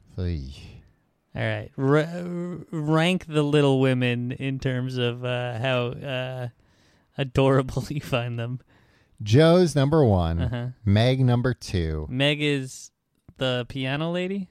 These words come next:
Speaker 1: Meg is the oldest, uh, attractive one. Uh, Beth number three and Amy number four.
Speaker 2: Is that just in wait, so who got the piano?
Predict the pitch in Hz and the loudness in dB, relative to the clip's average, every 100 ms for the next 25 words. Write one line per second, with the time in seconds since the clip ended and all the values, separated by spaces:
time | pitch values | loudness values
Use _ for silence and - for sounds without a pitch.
0 | _ 135 127 143 147 147 110 120 120 117 | _ 4 6 6 4 2 2 0 2 2
1 | 110 107 104 - 123 123 120 117 98 - | 2 0 -2 2 6 6 6 2 0 -6
2 | - - - 98 95 92 92 90 92 90 | -14 -20 -8 -2 -2 -2 -2 -2 -2 -2
3 | 92 - 107 101 - 78 82 85 82 - | -2 -2 -2 -2 -8 -10 -12 -12 -14 -16
4 | - - - _ _ _ _ _ _ - | -20 -20 -20 _ _ _ _ _ _ -20
5 | - _ _ - 127 113 107 101 95 92 | -20 _ _ -6 2 4 4 4 2 0
6 | 90 87 90 - _ _ 98 95 98 123 | 0 -2 -4 -8 _ _ -16 -16 -2 0
7 | 123 147 120 123 123 123 120 120 120 120 | 2 0 -2 -2 0 2 2 2 2 2
8 | 123 - 175 214 247 214 - 113 117 117 | -2 -2 0 2 0 -4 0 2 2 2
9 | 117 107 95 90 - - - - _ _ | 2 0 0 -4 -8 -12 -12 -16 _ _
10 | 165 165 190 - - 147 147 139 139 135 | -12 -10 -12 -12 -12 -10 -8 -8 -10 -12
11 | - _ 165 156 160 175 156 185 165 135 | -16 _ -4 -4 -4 -8 -6 -2 -2 -2
12 | - 247 285 262 208 180 135 117 127 | -2 0 0 0 -2 -2 -2 -4 -10